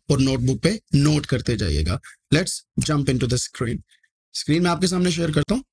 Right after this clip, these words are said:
आप यहाँ पे देख सकते हैं कि हमारे पास data types को आज हम study करने वाले हैं। और data types कितनी किस्म की होती हैं, उनको हम देखेंगे। So, मैं अगर यहाँ पे लिखूँ,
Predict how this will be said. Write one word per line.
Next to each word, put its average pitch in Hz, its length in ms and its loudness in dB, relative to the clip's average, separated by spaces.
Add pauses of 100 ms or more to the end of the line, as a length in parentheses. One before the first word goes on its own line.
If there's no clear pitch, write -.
(180)
आप 143 140 2
यहाँ 147 160 4
पे 156 80 2
देख 143 200 0
सकते 156 260 -2
हैं 156 100 0
कि 160 80 0
हमारे 135 400 2
पास 135 560 -4 (560)
data 143 280 2
types 139 360 -2
को 160 100 -2
आज 147 160 0
हम 139 240 0 (200)
study 135 340 -2
करने 143 200 2
वाले 139 200 0
हैं। 208 120 -4 (360)
और 139 100 4
data 139 200 2
types 147 260 0
कितनी 143 280 0
किस्म 143 260 -2
की 139 60 0
होती 135 200 0
हैं, 135 60 0
उनको 131 180 0
हम 135 140 2
देखेंगे। 143 380 0 (280)
So, 131 280 -2
मैं 131 180 0
अगर 131 160 -2
यहाँ 131 280 2
पे 143 80 0
लिखूँ, 131 480 0